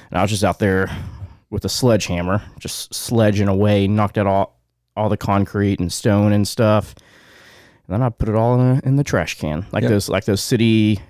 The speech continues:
Speaker 1: trash cans that are pretty big.
Speaker 2: Yep.
Speaker 1: And then once I had it all in there, I think Emily even said, "Hey, don't try and do that yourself." And I was like, "Psh, psh, look at me. I just knocked all this down. I can obviously do this myself."
Speaker 2: Yeah.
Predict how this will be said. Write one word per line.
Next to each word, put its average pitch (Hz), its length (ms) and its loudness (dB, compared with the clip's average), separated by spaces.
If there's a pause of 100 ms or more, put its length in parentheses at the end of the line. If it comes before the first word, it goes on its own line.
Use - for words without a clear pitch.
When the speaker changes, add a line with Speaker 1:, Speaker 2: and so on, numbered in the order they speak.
(160)
Speaker 1:
trash - 320 -2
cans 87 220 -4
that 90 100 -2
are 87 60 -4
pretty 170 240 -2
big. 62 340 -4 (220)
Speaker 2:
Yep. 120 200 -2 (920)
Speaker 1:
And 98 120 0
then 98 280 2
once 117 160 0
I 117 40 2
had 113 140 0
it 113 100 0
all 104 200 2
in 147 160 6
there, 85 280 -2 (440)
I 92 60 -8
think 110 260 0 (160)
Emily 104 280 4
even 101 200 2
said, 95 420 0 (440)
"Hey, 170 80 0
don't 208 120 2
try 147 140 0
and 95 80 2
do 87 80 2
that 85 100 0
yourself." 80 500 -2 (560)
And 110 80 -6
I 92 40 0
was 95 120 -4
like, - 180 -10
"Psh, - 200 -2 (960)
psh, - 160 -4 (160)
look 90 160 -4
at - 80 -8
me. 71 100 -6 (120)
I 120 60 -2
just 113 160 -2
knocked 92 280 0
all 87 100 0
this - 140 -10
down. 85 180 -2
I 90 80 -4
can 82 180 -4
obviously 85 360 -4
do 82 100 -6
this 80 160 -6
myself." - 400 -10
Speaker 2:
Yeah. 113 120 0